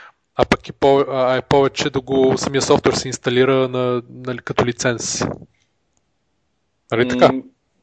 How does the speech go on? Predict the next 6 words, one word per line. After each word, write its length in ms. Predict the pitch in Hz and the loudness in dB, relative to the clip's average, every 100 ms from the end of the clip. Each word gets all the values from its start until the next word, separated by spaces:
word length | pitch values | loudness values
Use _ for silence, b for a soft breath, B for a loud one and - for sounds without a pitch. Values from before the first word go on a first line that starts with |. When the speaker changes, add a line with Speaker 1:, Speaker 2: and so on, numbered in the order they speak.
| _ _ _ - 127 123 | _ _ _ -10 -8 -4
Speaker 2:
не. 340 | 127 143 160 160 110 95 _ _ _ _ _ _ _ _ _ _ _ _ 113 95 - | -4 -2 -4 -8 -20 -20 _ _ _ _ _ _ _ _ _ _ _ _ -16 -16 -10
Като 240 | 127 120 | -8 -6
лиценз, 440 | 110 104 120 143 160 - - | -8 -8 -6 -6 -8 -14 -4
а, 240 | 190 190 190 _ _ _ _ | -2 -2 -6 _ _ _ _
принципно 580 | 160 160 160 175 156 - | -6 -6 -6 -6 -6 -4
просто 460 | 156 160 160 151 | 0 0 -2 -8